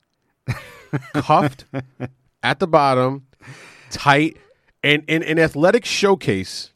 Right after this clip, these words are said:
Speaker 1: It was, which I did pretty good, by the way. Ask
Speaker 2: And
Speaker 1: my
Speaker 2: you did it
Speaker 1: brother-in-law.
Speaker 2: with Express pants.
Speaker 1: Well, here's the thing. Um,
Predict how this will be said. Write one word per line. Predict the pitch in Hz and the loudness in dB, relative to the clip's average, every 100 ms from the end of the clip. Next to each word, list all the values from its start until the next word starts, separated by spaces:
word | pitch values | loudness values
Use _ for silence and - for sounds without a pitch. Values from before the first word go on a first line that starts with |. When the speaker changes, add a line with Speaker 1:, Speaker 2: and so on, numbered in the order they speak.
| _ _ _ | _ _ _
Speaker 1:
It | 131 120 | -4 0
was, | 123 104 | 0 0
which | 131 165 | 2 2
I | |
did | 151 139 | 2 2
pretty | 147 131 | 2 2
good, | 117 107 | 2 0
by | 98 | -2
the | 95 | -4
way. | 92 95 98 | -4 -6 -6
Ask | 117 - | -4 -2
Speaker 2:
And | |
Speaker 1:
my | 117 | 2
Speaker 2:
you | 143 | 4
did | |
it | - 156 | 4 2
Speaker 1:
brother-in-law. | 156 135 | 2 2
Speaker 2:
with | 131 | 0
Express | 127 - - 123 120 - - _ - | -2 -6 -2 -2 -2 -8 -16 _ -10
pants. | 117 92 - | -6 -6 -2
Speaker 1:
Well, | 135 135 | 2 4
here's | 160 170 | 4 2
the | 170 | -2
thing. | 131 107 90 - _ 120 | -4 -6 -8 -18 _ -4
Um, | 117 117 113 110 110 107 | -2 -2 -4 -8 -10 -14